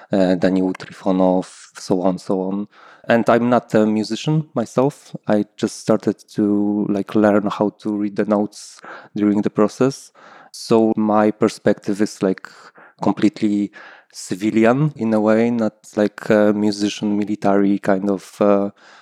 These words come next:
so we choose our car-, our protagonists just having, like, this gut feeling and, uh, like, just being interested in,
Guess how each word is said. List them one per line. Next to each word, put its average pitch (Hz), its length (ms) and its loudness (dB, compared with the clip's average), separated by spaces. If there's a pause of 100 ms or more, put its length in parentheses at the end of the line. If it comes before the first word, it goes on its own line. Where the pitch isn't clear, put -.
(140)
so - 300 0
we 107 260 0
choose - 400 -4
our 107 160 0
car-, 104 500 0
our 104 200 2
protagonists 101 920 -2 (880)
just - 480 -4
having, 104 400 -2
like, 101 200 0
this 98 200 -4
gut 92 200 -2
feeling 98 560 -2 (180)
and, 95 200 -4 (220)
uh, 101 360 4 (100)
like, - 280 -2
just 101 260 -2
being 101 320 2
interested - 580 -2
in, 95 420 -4